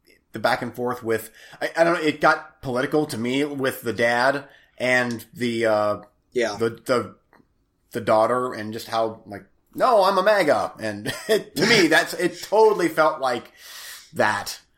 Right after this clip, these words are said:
Speaker 1: Um,
Speaker 2: Well, Star
Speaker 1: so
Speaker 2: Wars has always kind of been like that.
Speaker 1: Mm-hmm. But that was my biggest gripe about that, uh, about this one was the look of her character. I'm like, "That, what?"
Speaker 2: And lastly, uh, Akir-, Akakiri,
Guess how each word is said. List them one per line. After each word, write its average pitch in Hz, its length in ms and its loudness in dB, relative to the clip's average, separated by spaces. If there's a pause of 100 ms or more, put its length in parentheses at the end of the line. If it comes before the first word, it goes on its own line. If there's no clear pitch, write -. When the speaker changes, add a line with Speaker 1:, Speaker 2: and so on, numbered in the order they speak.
(440)
Speaker 1:
Um, 104 500 -8 (100)
Speaker 2:
Well, 143 160 0
Star 190 280 4
Speaker 1:
so 156 60 4
Speaker 2:
Wars 139 240 4
has 139 140 -4
always 151 440 4
kind 131 220 -2
of 113 100 -8
been 110 200 -2
like 104 220 -8
that. 113 420 -6
Speaker 1:
Mm-hmm. 120 500 -10 (760)
But 156 260 -2
that 160 120 8
was 147 100 0
my 139 100 2
biggest 135 260 -2
gripe 127 140 2
about 110 260 -2
that, 104 280 -4
uh, 107 220 -4 (100)
about 110 200 -6
this - 160 -10
one 101 160 -8
was 98 300 -8 (160)
the 117 80 -4
look 117 240 -4
of 95 80 -6
her 104 100 -6
character. 104 360 -6
I'm 95 100 -10
like, 98 200 -12
"That, 113 320 -6 (360)
what?" 135 580 -4 (1500)
Speaker 2:
And 220 220 2
lastly, 190 720 6
uh, 151 120 2 (220)
Akir-, 185 520 2 (120)
Akakiri, 175 1040 0